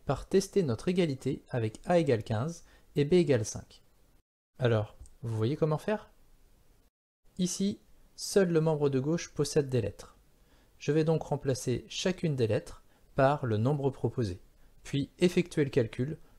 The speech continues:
pour voir s'il est égal à soixante. Je vais réécrire mon membre de gauche en remplaçant A par quinze, et je vais aussi remplacer mon B par cinq. Allons-y,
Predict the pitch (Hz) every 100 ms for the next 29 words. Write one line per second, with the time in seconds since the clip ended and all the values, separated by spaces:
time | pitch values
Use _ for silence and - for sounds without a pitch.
0 | - 147 113 110 143 - 170 139 139 117
1 | 123 151 - - 170 - 120 - - -
2 | - - _ _ _ - _ _ _ -
3 | 131 165 165 156 - 139 113 127 175 170
4 | 156 131 123 120 107 - 135 120 113 110
5 | - - - 160 - 113 - 98 131 156
6 | - - _ _ _ _ - _ 175 170
7 | 135 117 139 - 190 151 - 117 - 135
8 | - - 120 107 127 175 151 - - -
9 | - - _ _ - _ _ _ _ _
10 | - - 123 110 113 220